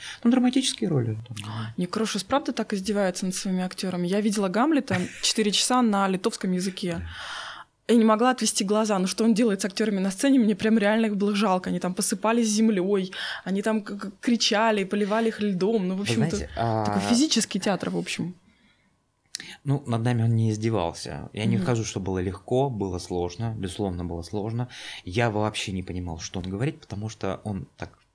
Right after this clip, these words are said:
Speaker 1: с сильным акцентом, очень тяжело было добраться до сути.
Speaker 2: То есть вы с сурдопереводчиком
Speaker 1: Нет, ну не
Speaker 2: прокатитесь, да?
Speaker 1: сурдопереводчиком, наш переводчик был, а, Евгений Витальевич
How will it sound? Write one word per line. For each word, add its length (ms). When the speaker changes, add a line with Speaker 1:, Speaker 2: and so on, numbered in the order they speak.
Speaker 1:
с 400
сильным 340
акцентом, 760
очень 240
тяжело 300
было 180
добраться 440
до 120
сути. 320
Speaker 2:
То 60
есть 100
вы 60
с 80
сурдопереводчиком 880
Speaker 1:
Нет, 300
ну 80
не 140
Speaker 2:
прокатитесь, 20
да? 100
Speaker 1:
сурдопереводчиком, 920
наш 240
переводчик 500
был, 400
а, 760
Евгений 320
Витальевич 560